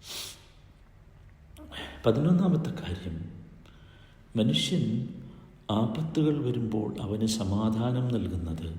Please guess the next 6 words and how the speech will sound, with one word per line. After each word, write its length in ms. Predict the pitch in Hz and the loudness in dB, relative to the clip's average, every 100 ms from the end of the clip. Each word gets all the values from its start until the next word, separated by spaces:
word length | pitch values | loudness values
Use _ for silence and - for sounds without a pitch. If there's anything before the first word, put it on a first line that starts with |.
| - - - - - - - | -12 -18 -20 -20 -20 -20 0
ഈ 120 | 123 151 151 - | 4 4 4 2
ഉടമാവകാശമാണ്. 1120 | 107 113 104 113 113 107 95 95 95 85 80 - - - - - - - - - - - - - | 2 2 2 2 2 0 2 0 0 -4 -8 -10 -16 -20 -20 -20 -20 -20 -20 -20 -20 -20 -20 -6
മനുഷ്യന് 360 | - 110 - 127 | 0 2 4 4
ആപത്തുകളും 640 | 120 143 135 131 127 120 | 4 2 0 2 2 2
പ്രയാസങ്ങളും 760 | 117 104 110 110 127 110 113 101 | 0 0 0 0 0 0 -2 -2
വരുമ്പോൾ, 440 | 92 87 85 87 | -2 -2 -4 -4